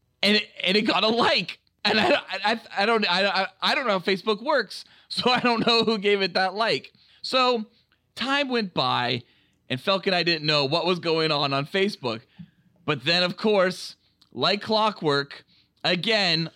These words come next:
only a few weeks ago, another posting happened. But this time, it was a screenshot with beautiful colors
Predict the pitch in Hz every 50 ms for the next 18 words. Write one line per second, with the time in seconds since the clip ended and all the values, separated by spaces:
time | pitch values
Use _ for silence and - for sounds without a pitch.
0 | _ _ 143 170 208 240 277 277 277 269 262 254 - 175 180 175 - 226 254 -
1 | 254 233 247 294 311 302 - 262 233 226 185 185 170 156 156 151 151 156 151 _
2 | _ _ _ _ _ - 135 143 151 160 175 202 220 196 202 185 175 - 190 214
3 | 226 240 - - 202 170 185 196 151 143 - - 123 117 110 131 135 - 214 247
4 | 247 - - 220 170 156 151 143 131 - - - - - _ _ _ _ 165 185
5 | 170 180 185 170 151 151 143 147 - - - - 240 262 277 302 302 - - -
6 | 208 185 170 170 170 - - 143 135 127 123 - 156 185 233 247 262 226 - 202
7 | 165 147 - - 175 180 180 180 165 135 117 110 101 101 - -